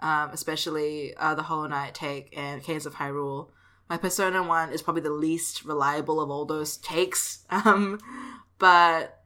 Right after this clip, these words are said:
I think we've seen enough trailers for a Persona Switch game that it's, it's possible, and E three would be a good time to do it, especially with all the Royal announcements coming out around Persona at the same time. So,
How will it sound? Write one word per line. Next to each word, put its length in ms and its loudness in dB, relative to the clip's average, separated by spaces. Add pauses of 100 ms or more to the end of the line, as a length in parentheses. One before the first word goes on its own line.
(140)
I 100 6
think 120 2
we've 100 0
seen 120 2
enough 200 0
trailers 400 -4
for 260 -2
a 60 -4
Persona 320 -6
Switch 240 -12
game 460 -10
that 240 -8
it's, 160 -8
it's 160 -10
possible, 520 -6
and 160 -6
E 120 -4
three 100 -8
would 80 -8
be 80 -6
a 60 -8
good 120 -8
time 160 -8
to 80 -12
do 220 0
it, 320 -4 (360)
especially 320 -4
with 100 -2
all 120 0
the 100 -4
Royal 460 -4
announcements 540 -8
coming 240 -8
out 120 -8
around 260 -10
Persona 380 -8
at 60 -8
the 80 -8
same 220 -10
time. 360 -6
So, 380 -2